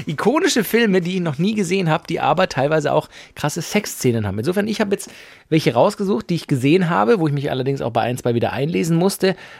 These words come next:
wo es Sexszenen gab. Ähm, als ich die das erste Mal gesehen hab, war das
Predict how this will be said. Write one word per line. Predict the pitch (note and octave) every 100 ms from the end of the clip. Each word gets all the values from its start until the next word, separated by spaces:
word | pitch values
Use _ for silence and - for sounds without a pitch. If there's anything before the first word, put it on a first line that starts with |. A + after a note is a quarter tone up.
| -
wo | C#3+
es | -
Sexszenen | - - F3 - - F3 F#3 F3
gab. | C#3 D3+ G3 - - - -
Ähm, | D3+ D3+ D3 C#3 - _ - - F#3+ D#3+ -
als | F3 E3+
ich | E3+
die | C#4
das | E4+
erste | A3 B3+ A#3
Mal | F#3
gesehen | E3+ A3 F#3
hab, | F#3+ -
war | B2 C3+ F3+
das | F3